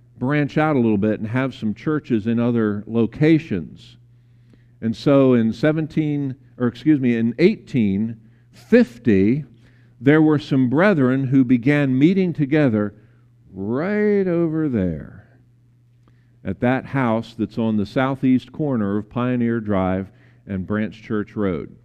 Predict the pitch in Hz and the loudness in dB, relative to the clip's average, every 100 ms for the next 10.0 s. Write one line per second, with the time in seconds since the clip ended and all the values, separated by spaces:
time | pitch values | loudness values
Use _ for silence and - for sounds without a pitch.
0 | _ _ - 90 92 107 - 73 87 107 | _ _ -14 -8 -2 -4 -4 -8 -2 0
1 | 98 80 117 104 98 87 80 80 85 95 | -2 -2 -4 -4 -6 -8 -8 -8 -10 -10
2 | - - 87 80 78 82 80 - 90 73 | -12 -10 -10 -8 -10 -10 -10 -12 -12 -12
3 | - 98 - _ _ _ _ _ _ _ | -14 -18 -18 _ _ _ _ _ _ _
4 | 127 170 233 214 180 190 180 170 190 180 | 2 4 4 2 2 2 2 2 2 0
5 | 180 165 156 160 185 160 123 101 90 85 | 0 -2 -2 -2 0 0 0 0 0 -2
6 | 95 104 104 110 131 - - 123 - 101 | -4 -4 -2 -2 -4 -8 -14 -12 -4 0
7 | 98 117 156 113 90 90 - 139 110 98 | 0 -2 -4 -4 -4 -6 -8 -10 -4 -4
8 | 95 92 - 101 92 139 208 277 220 165 | -2 -6 -8 -8 -6 -4 -6 -4 -4 -4
9 | 127 123 117 110 107 107 - 151 170 - | -4 -2 -4 -4 -4 -4 -4 -4 -4 -8